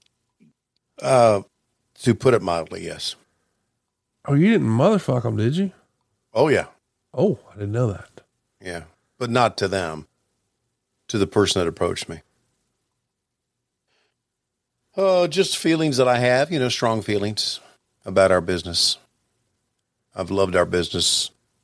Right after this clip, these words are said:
Speaker 1: Even back when, uh, you know, it was deep in my soul, back when I was, wasn't doing it. And, uh, just a lot of respect for the guys who,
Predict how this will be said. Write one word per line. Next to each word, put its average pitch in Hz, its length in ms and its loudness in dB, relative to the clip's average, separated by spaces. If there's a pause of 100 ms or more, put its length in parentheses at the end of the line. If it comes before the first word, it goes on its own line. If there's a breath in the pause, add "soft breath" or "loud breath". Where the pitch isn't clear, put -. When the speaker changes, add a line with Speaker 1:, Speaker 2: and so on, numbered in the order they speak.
(440)
Speaker 1:
Even 139 240 2
back 135 280 2
when, 123 260 0
uh, 104 360 2
you 135 100 -4
know, 95 200 0
it 98 60 -2
was 92 180 -6
deep 98 240 -2
in 90 80 -4
my 85 140 -2
soul, 87 400 2
back 85 340 2
when 85 180 -4
I 85 80 -2
was, 82 180 -6
wasn't 87 340 0
doing 80 240 0
it. 76 140 -10 (1200)
And, 82 400 -4 (440)
uh, 80 120 -18 (1600)
just - 260 -6
a 87 40 -2
lot 87 200 4
of 85 40 0
respect 85 360 0
for 87 80 -8
the 85 80 -6
guys 85 320 2
who, - 200 -8